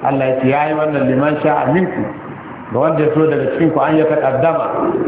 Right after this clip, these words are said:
ay liman arada min al ibadi an ya taqarraba ila rabbih, in ya so ya gabata zuwa ga, da kusanci zuwa ga ubangiji, bi lil khairat, ta hanyar aikata ayyuka alkhairi, aw ya ta'akkara bi fi'lil munkar, ko kuma ya ja da baya ya ci gaba da aikata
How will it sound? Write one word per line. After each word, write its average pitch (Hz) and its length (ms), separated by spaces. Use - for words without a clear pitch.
ay 139 160
liman 165 240
arada 165 400
min 160 80
al 156 160
ibadi 151 400
an 143 160
ya 156 80
taqarraba 151 480
ila 151 160
rabbih, 131 240
in 156 240
ya 175 240
so 214 80
ya 139 80
gabata 170 480
zuwa 160 240
ga, 147 80
da 143 140
kusanci 156 400
zuwa 151 160
ga 139 80
ubangiji, 139 480
bi 165 160
lil 156 160
khairat, 139 400
ta 165 160
hanyar 156 240
aikata 131 320
ayyuka 139 320
alkhairi, 120 320
aw 214 160
ya 233 160
ta'akkara 190 480
bi 160 80
fi'lil 196 320
munkar, 160 400
ko 220 240
kuma 214 160
ya - 80
ja 208 120
da 180 80
baya 208 260
ya - 80
ci 190 80
gaba 190 160
da 170 160
aikata 170 240